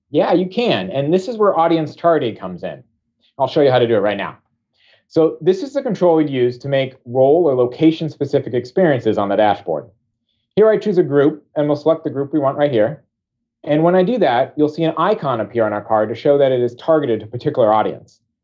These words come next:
And now that our card is built and targeted, we can preview it in the dashboard too. Beyond the form factor options like mobile, tablet, and desktop I showed earlier, we can also preview the dashboard as a particular audience.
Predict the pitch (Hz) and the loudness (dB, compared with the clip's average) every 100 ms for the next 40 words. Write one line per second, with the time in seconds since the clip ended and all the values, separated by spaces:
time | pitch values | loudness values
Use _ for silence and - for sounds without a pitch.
0 | _ _ _ 113 127 135 160 131 - 131 | _ _ _ -4 0 2 2 0 0 0
1 | 120 110 127 127 120 117 190 151 117 113 | 0 0 0 0 -4 0 0 0 -2 -2
2 | 131 135 123 - 233 165 110 101 104 107 | -6 -8 -10 -8 -2 0 0 0 0 0
3 | 101 - 101 98 170 117 - _ _ _ | -2 -2 -4 0 0 0 -2 _ _ _
4 | _ _ _ 151 170 196 190 151 131 175 | _ _ _ 0 2 2 2 2 2 0
5 | 196 165 135 127 117 110 110 117 110 104 | 0 0 -2 0 0 0 -2 -6 -4 -4
6 | 117 131 131 135 127 123 123 127 127 117 | 0 0 2 4 4 2 -2 -4 -2 -2
7 | 117 135 - 120 120 117 113 120 170 127 | 0 0 0 -2 0 0 0 2 2 2
8 | 98 - _ _ - 151 185 226 208 - | -2 -4 _ _ -2 2 2 2 0 -4
9 | - 233 262 240 220 147 135 - 147 143 | -4 -4 -2 0 2 2 0 0 2 2
10 | - 151 170 160 143 131 135 139 165 208 | -2 -10 -6 -6 -4 -4 0 0 0 0
11 | 113 - - | -2 -6 -20